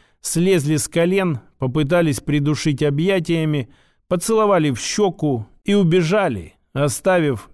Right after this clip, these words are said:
в недоумении. Женщины! Как всегда, ничего особо-то и не поняв, я принялся уныло листать свои учебники, размышляя, что буду делать на ужин. Правда, спустя час с небольшим оживший интерком,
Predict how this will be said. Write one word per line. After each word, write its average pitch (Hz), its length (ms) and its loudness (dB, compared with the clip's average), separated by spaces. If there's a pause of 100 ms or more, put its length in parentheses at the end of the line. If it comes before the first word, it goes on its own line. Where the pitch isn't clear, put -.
в 143 140 -2
недоумении. 151 1000 0 (380)
Женщины! 151 840 -2 (420)
Как 160 160 0
всегда, 185 400 0
ничего 165 480 0
особо-то 156 480 0
и 165 80 0
не 175 160 2
поняв, 185 680 -2
я 151 260 0
принялся 165 540 0
уныло 170 420 2
листать 143 500 -2
свои 151 260 0
учебники, 131 960 -4 (200)
размышляя, 147 920 0 (360)
что - 320 -2
буду 156 240 2
делать 147 380 0
на 160 140 0
ужин. 101 460 -2 (400)
Правда, 165 360 2
спустя 160 480 0
час 175 500 0
с - 140 -10
небольшим 151 840 0 (360)
оживший 147 580 0
интерком, 160 800 0